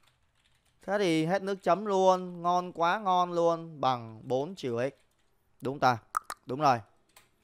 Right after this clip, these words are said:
Giải. Giải hoi, giải hoi. Đâu rồi? À, ngoặc, cho xin cái ngoặc. Rồi, đây,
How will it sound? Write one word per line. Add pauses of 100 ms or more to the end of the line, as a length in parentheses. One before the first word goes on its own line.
(1200)
Giải. (920)
Giải
hoi,
giải
hoi. (1120)
Đâu
rồi?
À, (100)
ngoặc, (160)
cho
xin
cái
ngoặc. (340)
Rồi, (160)
đây,